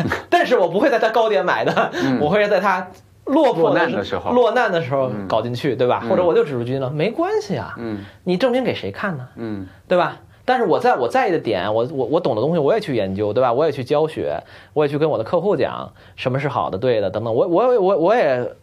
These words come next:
Speaker 1: 投到一些好东西，我也很骄傲，
Speaker 2: 对。
Speaker 1: 很牛逼，很爱吹牛，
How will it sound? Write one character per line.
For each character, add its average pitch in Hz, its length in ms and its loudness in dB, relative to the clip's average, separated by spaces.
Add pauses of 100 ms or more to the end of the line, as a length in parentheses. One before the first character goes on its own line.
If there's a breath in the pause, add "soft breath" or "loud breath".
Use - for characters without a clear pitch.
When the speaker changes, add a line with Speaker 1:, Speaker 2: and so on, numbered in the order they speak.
(280)
Speaker 1:
投 175 140 0
到 202 100 2
一 170 40 -2
些 185 60 -2
好 123 140 0
东 123 140 -2
西， 139 60 -6
我 131 120 2
也 131 140 0 (520)
很 135 140 -2
骄 151 140 4
傲， 156 260 2
Speaker 2:
对。 110 260 0
Speaker 1:
很 139 140 -2
牛 143 140 2
逼， 170 180 2
很 151 140 0
爱 135 120 0
吹 143 120 -4
牛， 120 300 -2